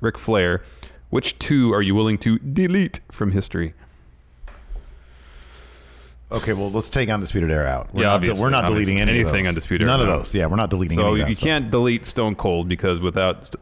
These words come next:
Speaker 1: Austin three sixteen, like, uh, Attitude Era basically doesn't happen.
Speaker 2: I'm gonna s-, look, I hate to do this. I hate to do this. I'm gonna say Samoa Joe. I hate to do this.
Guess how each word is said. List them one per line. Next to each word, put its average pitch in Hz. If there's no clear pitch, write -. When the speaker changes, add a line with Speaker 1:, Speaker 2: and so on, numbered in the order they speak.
Speaker 1:
Austin 90
three 85
sixteen, 85
like, 85
uh, 87
Attitude 92
Era 85
basically 87
doesn't 82
happen. 78
Speaker 2:
I'm -
gonna 139
s-, -
look, 127
I 98
hate 110
to 127
do 151
this. 131
I -
hate 120
to 127
do 151
this. -
I'm 104
gonna 110
say 117
Samoa 120
Joe. 123
I 98
hate 139
to 156
do 185
this. -